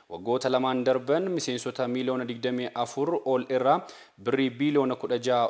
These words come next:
ol walitti qabuun hawaasa rakkoof saaxilame bira ga'uu kaasaniiru.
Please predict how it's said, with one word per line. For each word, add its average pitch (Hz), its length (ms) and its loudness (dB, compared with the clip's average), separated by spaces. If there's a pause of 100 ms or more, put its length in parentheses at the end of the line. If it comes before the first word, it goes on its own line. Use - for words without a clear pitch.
ol 147 240 2
walitti 135 520 0
qabuun 139 380 0 (280)
hawaasa 117 460 0
rakkoof 123 440 -2
saaxilame 135 640 -2 (180)
bira 131 160 2
ga'uu 117 320 -2 (200)
kaasaniiru. 123 460 0